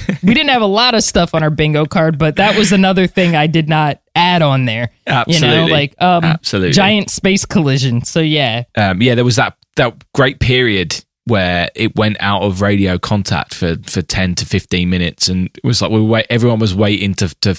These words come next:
Speaker 2: to find out when
Speaker 1: Yeah.
Speaker 2: it came back in, if, if they were still intact or whether they had collided.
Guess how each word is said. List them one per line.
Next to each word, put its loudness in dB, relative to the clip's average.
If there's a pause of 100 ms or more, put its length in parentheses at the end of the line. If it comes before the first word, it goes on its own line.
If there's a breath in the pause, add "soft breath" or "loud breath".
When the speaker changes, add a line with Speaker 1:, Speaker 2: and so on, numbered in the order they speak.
Speaker 2:
to 0
find 0
out 0
when -2
Speaker 1:
Yeah. 4
Speaker 2:
it -4
came 0
back 0
in, 0
if, -4 (360 loud breath)
if 2
they 2
were 2
still 2 (240 loud breath)
intact -2
or 0
whether 0
they -2
had -2
collided. -2